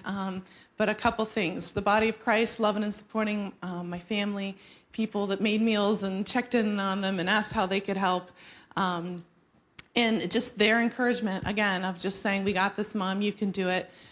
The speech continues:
My thirteen-year-old son, Luke, when I was leaving, he said, "I'm,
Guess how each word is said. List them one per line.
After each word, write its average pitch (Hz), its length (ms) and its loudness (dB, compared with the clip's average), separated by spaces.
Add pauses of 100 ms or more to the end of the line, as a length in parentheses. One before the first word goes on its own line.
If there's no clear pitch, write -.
(280)
My 208 100 2
thirteen-year-old 226 640 2
son, 220 300 2
Luke, 220 260 0
when 202 100 0
I 196 100 0
was 202 180 -2
leaving, 220 320 2
he 190 100 -6
said, 196 240 0
"I'm, 196 160 -2